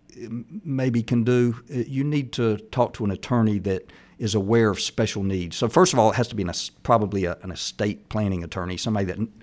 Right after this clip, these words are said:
that, uh, at least does trusts and wills and things like that. But you really need to, somebody who has done more than a couple special needs trusts.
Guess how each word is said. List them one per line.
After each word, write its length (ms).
that, 380
uh, 280
at 80
least 260
does 200
trusts 460
and 100
wills 320
and 100
things 220
like 200
that. 220
But 120
you 100
really 560
need 380
to, 180
somebody 400
who 160
has 180
done 560
more 360
than 140
a 60
couple 320
special 400
needs 240
trusts. 520